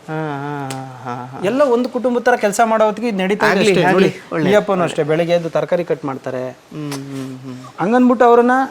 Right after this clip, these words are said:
Speaker 2: ಅವ್ರನ್ನ ಎಷ್ಟು ಶುಚಿಯಾಗಿ ಇಟ್ಟಿದೀವಿ ನೋಡಿ.
Speaker 1: ಅದ್ ನಂಗೆ ಅದು ಬಹಳ ವಿಶೇಷ.
Speaker 2: ಹಾ.
Speaker 1: ಎಲ್ಲ ಎಷ್ಟು ಕ್ಲೀನ್ ಆಗಿದ್ದಾರೆ.
Speaker 2: ಹಾ, ಅದು ಮುಖ್ಯ. ಅದು
Speaker 1: ಶುಚಿ, ಶುಚಿ.
Speaker 2: ಹಾ.
Speaker 1: ಓಕೆ, ಓಕೆ.
Speaker 2: ಹೊಸ ಬಟ್ಟೆನೇ ಕೊಡೋದು.
Speaker 1: ಇವ್ರು, ಇವ್ರು ಹೆಂಗೆ, ಇವ್ರು ಏನಿದು?
Speaker 2: ಸರ್, ಅವರು ಮೆಂಟಲಿ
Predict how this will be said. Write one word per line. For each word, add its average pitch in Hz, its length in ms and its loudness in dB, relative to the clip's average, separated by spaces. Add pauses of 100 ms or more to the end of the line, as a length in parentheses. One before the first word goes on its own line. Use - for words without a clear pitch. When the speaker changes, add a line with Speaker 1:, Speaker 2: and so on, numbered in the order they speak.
(760)
Speaker 2:
ಅವ್ರನ್ನ 202 240 2
ಎಷ್ಟು 180 260 0
ಶುಚಿಯಾಗಿ 220 460 2
ಇಟ್ಟಿದೀವಿ 220 280 -2
ನೋಡಿ. 165 280 -2 (540)
Speaker 1:
ಅದ್ 254 120 -2
ನಂಗೆ 254 180 2
ಅದು 196 100 0
ಬಹಳ 208 260 0
ವಿಶೇಷ. 240 360 0
Speaker 2:
ಹಾ. 185 360 2
Speaker 1:
ಎಲ್ಲ 226 140 0
ಎಷ್ಟು 196 480 0
ಕ್ಲೀನ್ 240 440 0
ಆಗಿದ್ದಾರೆ. 208 540 2
Speaker 2:
ಹಾ, 151 140 -4
ಅದು 202 140 0
ಮುಖ್ಯ. 226 440 2 (180)
ಅದು 196 240 0
Speaker 1:
ಶುಚಿ, 143 240 0
ಶುಚಿ. 160 320 -6
Speaker 2:
ಹಾ. 143 500 -4
Speaker 1:
ಓಕೆ, 131 420 -10
ಓಕೆ. - 220 -14 (600)
Speaker 2:
ಹೊಸ 156 200 0
ಬಟ್ಟೆನೇ 214 380 2
ಕೊಡೋದು. 185 240 2
Speaker 1:
ಇವ್ರು, 277 220 4
ಇವ್ರು 262 240 2
ಹೆಂಗೆ, 233 320 0
ಇವ್ರು 226 200 2
ಏನಿದು? 208 300 0
Speaker 2:
ಸರ್, 165 140 0
ಅವರು 139 500 0
ಮೆಂಟಲಿ 151 600 -2